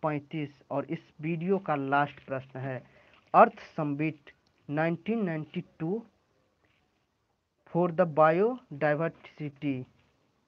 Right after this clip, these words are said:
conversation was held at, तो इसका सही answer हो जाएगा option number ए, इसका सही answer हो जाएगा option number ए। तो दोस्तों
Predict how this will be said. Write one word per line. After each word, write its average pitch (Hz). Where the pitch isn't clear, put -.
conversation 160
was 135
held 175
at, 123
तो 120
इसका 143
सही 190
answer 143
हो 143
जाएगा 143
option 147
number 151
ए, 135
इसका 156
सही 151
answer 131
हो 131
जाएगा 123
option 139
number 131
ए। 131
तो 139
दोस्तों 180